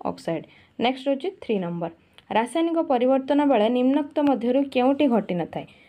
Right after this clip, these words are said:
କୋଉଟା ଘଟିନଥାଏ? ଅପସନ୍ ପଢ଼। ରଙ୍ଗର ପରିବର୍ତ୍ତନ, ଗ୍ୟାସ୍ ନିର୍ଗମନ,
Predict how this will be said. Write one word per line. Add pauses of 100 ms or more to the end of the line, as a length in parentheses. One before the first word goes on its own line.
(180)
କୋଉଟା
ଘଟିନଥାଏ?
ଅପସନ୍
ପଢ଼। (480)
ରଙ୍ଗର
ପରିବର୍ତ୍ତନ, (220)
ଗ୍ୟାସ୍
ନିର୍ଗମନ,